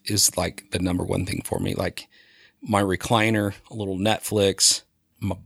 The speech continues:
my blanket, you know, I love that. Like I said, I love being at home in the yard. I love hanging with my kids.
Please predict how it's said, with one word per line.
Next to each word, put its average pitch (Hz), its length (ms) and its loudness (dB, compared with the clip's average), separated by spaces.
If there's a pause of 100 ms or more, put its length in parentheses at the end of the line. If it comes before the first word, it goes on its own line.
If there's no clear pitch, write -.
(160)
my 101 140 4
blanket, 107 580 0
you 117 140 0
know, 107 300 0 (440)
I 117 120 2
love 104 320 2
that. 107 320 0
Like 127 180 2
I 113 40 2
said, 104 180 0
I 110 80 -4
love 110 320 2
being 107 360 0
at 101 140 -4
home 104 400 -2
in 107 120 -4
the 98 80 -2
yard. 101 520 2 (480)
I 113 80 2
love 113 200 4
hanging 123 340 4
with 113 160 -2
my 101 120 0
kids. - 640 -2